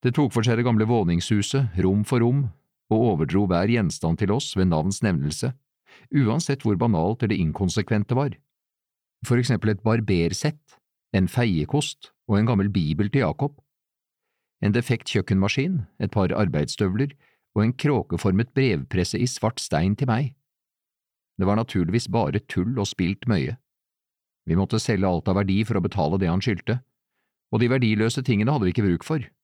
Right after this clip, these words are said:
Gården, barndomshjemmet vårt, måtte også selges. Den ble kjøpt av en nabo som slo jorda sammen med sin egen eiendom, slukte den som en gigantisk amøbe.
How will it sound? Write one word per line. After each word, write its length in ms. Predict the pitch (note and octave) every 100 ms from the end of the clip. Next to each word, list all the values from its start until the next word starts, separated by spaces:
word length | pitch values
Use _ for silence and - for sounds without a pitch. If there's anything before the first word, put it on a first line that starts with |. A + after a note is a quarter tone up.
| _ _ _ _ _ _ _ _ _ -
Gården, 400 | F#2+ G2 C3+ D#3 - _ _ _ _ _ _ -
barndomshjemmet 760 | G#2 F#2+ C#2+ D2 - D#2+ F#2
vårt, 260 | C#3 - - _ _ -
måtte 200 | G#2 A2+
også 240 | - G2
selges. 400 | - F2+ B1+ - - _ _ _ _ _ _ _ _ _ _ _ -
Den 160 | G#2+
ble 120 | A2+ C3
kjøpt 220 | G#2+ -
av 100 | A2+
en 100 | A#2
nabo 360 | B2 F#2 F2 A2+ A#2+
som 140 | A#2+
slo 180 | - G#2+
jorda 300 | G2+ F2+ G2+
sammen 280 | - E2+ F#2
med 120 | F#2+
sin 140 | A2 G#2
egen 240 | F2 F#2
eiendom, 400 | F2+ D2+ F2 A#2 - _ _ _ _ _ _
slukte 440 | - C#3+ A2+ - G#2
den 120 | C3
som 120 | A#2
en 100 | G#2
gigantisk 580 | G#2+ G2 E2+ - G#2+ -
amøbe. 420 | A2+ A#2+ D#2 B2+